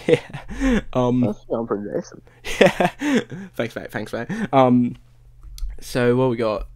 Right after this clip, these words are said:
Speaker 1: Obviously, the grand final. That should take up most of the podcast, I think. Um, uh, I'll just quickly start with, um,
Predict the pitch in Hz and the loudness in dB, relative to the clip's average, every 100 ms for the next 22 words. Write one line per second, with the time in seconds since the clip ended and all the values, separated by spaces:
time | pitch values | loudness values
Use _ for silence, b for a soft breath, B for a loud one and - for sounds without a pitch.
0 | - - - 87 143 123 120 110 107 110 | -20 -20 -10 -4 -2 0 -2 -2 -4 -4
1 | 120 113 117 117 117 - 107 - 120 113 | -6 -4 -6 -6 -6 -8 -12 -12 -12 -12
2 | 113 110 110 - 113 113 113 113 - 123 | -10 -10 -12 -10 -12 -10 -10 -10 -12 -12
3 | 120 120 135 b b b 123 120 117 117 | -10 -10 -12 b b b -6 -4 -4 -6
4 | 117 b b b - _ b b b b | -10 b b b -20 _ b b b b
5 | b b b b b b b _ _ _ | b b b b b b b _ _ _
6 | _ - - 127 123 120 120 107 131 - | _ -12 -2 2 4 4 4 2 0 0
7 | 151 120 - 113 120 - 110 110 120 113 | -2 -2 -2 -2 -2 -2 -4 -4 -4 -4
8 | 110 | -6